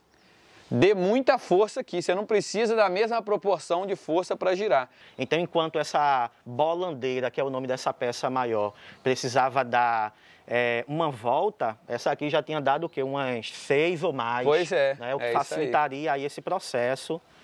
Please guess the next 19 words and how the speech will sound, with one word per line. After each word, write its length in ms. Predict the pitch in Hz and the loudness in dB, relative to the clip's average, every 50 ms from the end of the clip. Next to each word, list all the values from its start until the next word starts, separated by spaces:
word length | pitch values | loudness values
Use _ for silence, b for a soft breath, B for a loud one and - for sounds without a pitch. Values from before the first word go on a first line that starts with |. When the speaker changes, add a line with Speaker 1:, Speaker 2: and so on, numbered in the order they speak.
| B B B B B | B B B B B
Speaker 2:
na 160 | 131 131 131 | 2 2 2
hora 140 | 135 131 143 | 2 2 0
de 60 | 139 | 0
extrair 400 | 147 - - 165 165 147 143 139 | -2 0 2 4 2 2 2 0
o 60 | 147 | -4
caldo 280 | - - 135 143 147 147 | -2 0 0 0 0 -2
da 100 | 151 170 | -4 -6
cana. 380 | 170 - - 123 107 104 101 104 107 120 | -6 -6 -10 -10 -8 -8 -6 -2 2 2
Speaker 1:
É 60 | 123 | 2
isso, 120 | 127 - - | 2 2 0
com 60 | 170 180 | 0 0
certeza 500 | - - 185 170 143 - 170 175 165 190 | 2 2 2 2 2 0 -2 -2 -2 -2
essa, 320 | 180 - 208 196 180 175 | -2 0 0 0 0 2
essa 320 | - 165 160 - - 170 151 | 2 0 0 0 0 -2 -2
parte 480 | - - 143 131 131 123 - - - | 0 0 0 0 0 -4 -8 -10 -12
vinha 340 | 123 113 120 139 143 143 139 127 | -10 -6 -4 -4 -2 -2 -2 -4
de 100 | 135 165 | -4 -8
fora, 400 | - - 156 151 170 208 247 233 | -6 0 2 4 4 4 2 0
né? 140 | 202 220 | -4 -6